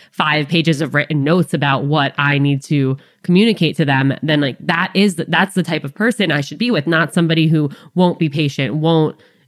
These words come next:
put up with that. So I do think it's about finding someone who you can communicate with. This was about the talking stage.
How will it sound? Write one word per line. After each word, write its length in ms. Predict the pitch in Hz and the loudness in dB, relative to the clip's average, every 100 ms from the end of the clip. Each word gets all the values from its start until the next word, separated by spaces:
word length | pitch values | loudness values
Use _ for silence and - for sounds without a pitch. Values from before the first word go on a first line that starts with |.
| _ | _
put 160 | - 170 | -6 0
up 220 | 185 196 | 0 -2
with 180 | 131 139 | -8 -8
that. 340 | - - - - - | -10 -8 -10 -10 -4
So 160 | 190 | 0
I 80 | 170 | 2
do 200 | 143 202 | 2 0
think 360 | 190 180 165 - | 2 2 0 0
it's 180 | 160 | -2
about 300 | 156 151 151 | 0 0 -2
finding 260 | - 151 156 | -2 -2 -2
someone 320 | - 147 139 | -2 -2 0
who 100 | 147 | 2
you 220 | 139 135 | 0 -2
can 480 | 135 156 139 127 135 - _ _ _ - | -4 -2 0 0 -2 -6 _ _ _ -6
communicate 480 | 180 170 147 139 - | 0 2 2 0 -2
with. 280 | 113 - - | -6 -8 -16
This 240 | 165 196 208 | -2 0 2
was 140 | 180 | 0
about 180 | 156 139 | 0 -4
the 40 | |
talking 400 | 139 143 135 117 | -4 -4 -2 -6
stage. 400 | 131 - - - | -8 -10 -12 -12